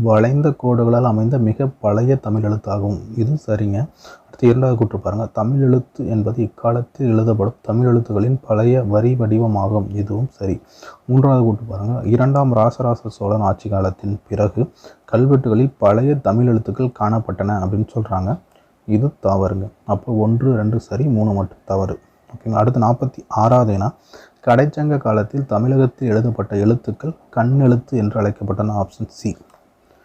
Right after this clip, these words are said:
அடுத்து நாற்பத்தி ஏழாவது வினா, தமிழ் மொழியை எழுத இருவகை எழுத்துக்கள் வழக்கில் இருந்தன என்பதற்கு சான்றாய் விளங்கும் கல்வெட்டு. ஆப்ஷன் சி, அரிச்சலூர் கல்வெட்டு. அடுத்து நாற்பத்தி எட்டாவது வினாங்க,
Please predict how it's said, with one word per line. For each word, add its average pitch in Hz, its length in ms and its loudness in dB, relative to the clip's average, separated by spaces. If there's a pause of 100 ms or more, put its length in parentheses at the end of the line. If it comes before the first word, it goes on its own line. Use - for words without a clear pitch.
(260)
அடுத்து 120 240 -6
நாற்பத்தி 113 420 2
ஏழாவது 107 340 4
வினா, 98 200 -2 (2750)
தமிழ் 131 320 6
மொழியை 120 480 6
எழுத 127 320 4 (120)
இருவகை 127 580 4 (100)
எழுத்துக்கள் 123 580 0
வழக்கில் 110 440 0
இருந்தன 104 320 0
என்பதற்கு 104 480 2
சான்றாய் 117 580 2
விளங்கும் 107 320 0
கல்வெட்டு. 104 500 -2
ஆப்ஷன் 104 380 -6
சி, 143 220 -2 (160)
அரிச்சலூர் 120 560 0
கல்வெட்டு. 98 500 -4 (880)
அடுத்து 117 240 -2
நாற்பத்தி 117 400 0
எட்டாவது 123 400 0
வினாங்க, 101 320 -2